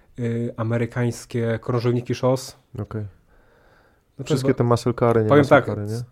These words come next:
Speaker 1: tak jak nie, tak jak nie cierpię aut, znaczy, no, jakby powiedzieć z takiej mojej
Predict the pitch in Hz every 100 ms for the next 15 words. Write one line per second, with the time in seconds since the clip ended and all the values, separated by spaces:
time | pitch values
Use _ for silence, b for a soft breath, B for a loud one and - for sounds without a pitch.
0 | _ - 143 151 143 139 131 - 131 135
1 | 143 131 160 151 147 143 160 - 147 127
2 | 139 127 123 120 131 120 131 131 123 -
3 | - - - - - - 127 131 127 127
4 | 127 123 120